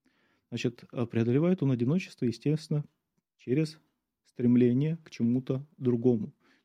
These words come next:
к чему-то тому, что лежит вне его. И вот здесь я предлагаю разделить на три части. Значит, это могут быть вещи, это могут быть идеи, и это могут быть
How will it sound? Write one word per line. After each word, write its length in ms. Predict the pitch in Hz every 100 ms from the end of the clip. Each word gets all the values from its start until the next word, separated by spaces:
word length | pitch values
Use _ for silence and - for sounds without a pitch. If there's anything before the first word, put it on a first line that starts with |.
| _
к 40 |
чему-то 380 | - 135 127 117
тому, 340 | 117 120 170
что 200 | - 131
лежит 340 | 123 120 143 -
вне 300 | 117 120 123
его. 420 | 120 117 110 92
И 120 | -
вот 120 | 123 120
здесь 360 | 135 208 - _ -
я 140 | 123
предлагаю 640 | 147 127 117 110 139 147 135
разделить 640 | 127 120 104 113 135 151 _ _ _ _ _
на 140 | 117 113
три 320 | 113 120 123
части. 420 | - 110 95 - _ _ -
Значит, 260 | 117 - 165
это 160 | 180
могут 280 | 139 143 120
быть 160 | 104 95
вещи, 440 | 113 110 - 175 _ _ _ _ _ -
это 200 | 151 143
могут 300 | 131 120 113
быть 200 | 113 110
идеи, 440 | 98 110 151 180 - _ _ _
и 100 | 120
это 200 | 151 127
могут 320 | 120 135 120
быть 240 | 120 135